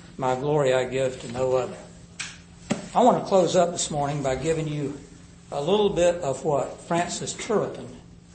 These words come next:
uh, has to say about this. He was, uh, I think, a seventeenth or maybe eighteenth century theologian. A lot of people say that he might be the best we ever had.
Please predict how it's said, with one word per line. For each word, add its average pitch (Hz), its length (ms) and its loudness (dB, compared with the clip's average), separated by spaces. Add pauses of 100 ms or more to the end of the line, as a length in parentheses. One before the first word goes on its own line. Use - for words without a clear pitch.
(760)
uh, 135 240 0
has 143 280 -2
to - 80 -10
say 139 280 -2
about 131 280 -4
this. 139 260 -4
He 175 140 -4
was, 139 280 -4
uh, 127 120 -4
I - 440 -12
think, 240 200 -10
a 123 220 -10
seventeenth - 1160 -10
or 123 120 -16 (520)
maybe 147 300 -8
eighteenth 151 440 -8
century 135 480 -8 (920)
theologian. 135 560 -2 (640)
A 143 40 -8
lot 143 100 -2
of 135 100 -8
people 135 220 -8
say 135 260 -8
that - 140 -12 (580)
he 123 80 -14
might 123 180 -12
be 135 60 -8
the 123 100 -12
best 127 300 -8
we 127 100 -8
ever 123 140 -10
had. 117 320 -10